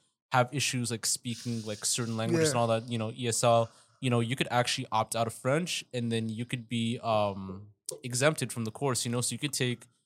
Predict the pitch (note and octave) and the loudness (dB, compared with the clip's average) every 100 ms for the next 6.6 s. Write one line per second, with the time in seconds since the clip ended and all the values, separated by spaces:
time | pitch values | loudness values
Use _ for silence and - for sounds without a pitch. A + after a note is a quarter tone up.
0 | _ - G#2+ A2+ A#2+ B2 A2+ G#2+ - A2+ | _ -10 -6 2 4 4 2 0 -2 -2
1 | A#2+ C3 - B2+ B2 - A#2 A#2 A2+ G2+ | -2 -4 -4 0 0 -2 -2 0 0 -2
2 | G#2 G#2 - A2 - A2 G#2+ G2+ - _ | -4 -2 -4 -6 -6 -6 -6 -8 -14 _
3 | _ _ _ _ _ - - A#2+ A2+ - | _ _ _ _ _ -20 -10 -4 -4 -4
4 | - A2+ A2 - A#2+ A2 A2+ A2+ A#2 A2+ | -4 -2 -4 -4 -4 -4 -4 -6 -6 -6
5 | C#3 B2+ - A#2+ A2+ A2 - E3 E3+ - | -4 -2 -2 -4 -6 -4 2 6 6 6
6 | E3+ E3 - E3+ F#3 - | -2 -8 -14 -18 -20 -20